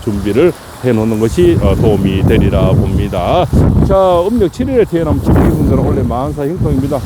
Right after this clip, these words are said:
모든 일이 원활하게 풀리고 귀인을 만나게 되고 자영업이 잘 되고 금전이 두둑하게 풀리고 그래서, 어, 소원,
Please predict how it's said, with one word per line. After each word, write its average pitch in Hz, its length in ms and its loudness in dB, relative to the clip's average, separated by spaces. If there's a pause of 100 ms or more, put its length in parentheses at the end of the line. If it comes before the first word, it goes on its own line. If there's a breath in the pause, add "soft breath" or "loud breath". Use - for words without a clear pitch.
모든 - 300 2
일이 - 140 2
원활하게 - 480 0
풀리고 127 260 -2
귀인을 139 460 2
만나게 104 360 -2
되고 110 220 -6
자영업이 107 460 -4
잘 - 140 0
되고 - 280 2
금전이 - 720 2 (220)
두둑하게 147 540 0
풀리고 - 460 0 (160)
그래서, - 280 2 (340)
어, 113 180 -2
소원, 135 220 0